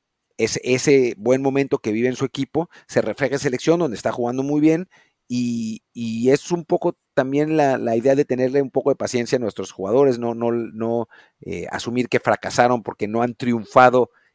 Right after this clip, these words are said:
en, en sus primeras temporadas, y que también cada quien lleva su proceso, ¿no? Algunos, eh, triunfan de entrada, caen con el pie derecho, como Santi Jiménez, por ejemplo, que aún así los primeros seis meses les co-, le costó, y otros, pues, toman su tiempo, pero a final de cuentas, si tienen la calidad, pues sí se terminan consolidando.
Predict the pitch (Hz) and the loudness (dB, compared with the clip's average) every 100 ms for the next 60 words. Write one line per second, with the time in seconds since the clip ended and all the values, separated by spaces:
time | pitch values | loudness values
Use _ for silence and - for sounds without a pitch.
0 | - 101 101 92 104 104 - 113 120 139 | -12 -10 -10 -10 -10 -10 -6 -2 -2 -2
1 | 127 151 180 190 - 151 185 170 - - | 4 6 6 2 -2 0 0 -4 -6 -4
2 | - - 170 165 165 160 - - 170 - | -4 -4 -2 0 0 -4 -8 -6 -4 -4
3 | 98 107 120 147 - _ _ _ - 92 | -6 -4 0 0 -2 _ _ _ -14 -12
4 | - 143 156 160 131 113 135 147 143 - | 0 2 2 0 0 2 6 6 6 4
5 | 135 135 120 - 135 139 139 - 190 _ | 0 2 0 4 4 6 4 2 -2 _
6 | _ - 90 117 110 117 123 147 127 117 | _ -14 -6 -6 -6 -6 -2 -2 -2 -4
7 | 117 120 147 170 - 90 82 87 113 107 | -2 -2 0 -2 -2 -12 -10 -8 -8 -6
8 | 131 107 - 104 101 107 123 113 95 95 | -4 -4 -6 -8 -6 -6 -4 -4 -6 -8
9 | 92 107 131 - 151 180 _ _ _ - | -6 -4 -4 0 0 0 _ _ _ 2
10 | 135 151 190 190 - 147 _ _ - 185 | 6 6 4 -2 -2 -6 _ _ 0 2
11 | 196 196 - 180 185 160 131 131 143 151 | 0 -2 0 0 0 0 0 0 -2 -2
12 | 156 147 - - 101 117 123 120 131 127 | 0 -2 -2 -10 -2 -2 -2 -2 0 0
13 | - - - - 104 95 98 92 - 85 | -2 -6 -12 -8 -8 -6 -8 -12 -16 -12
14 | 101 123 | -12 -12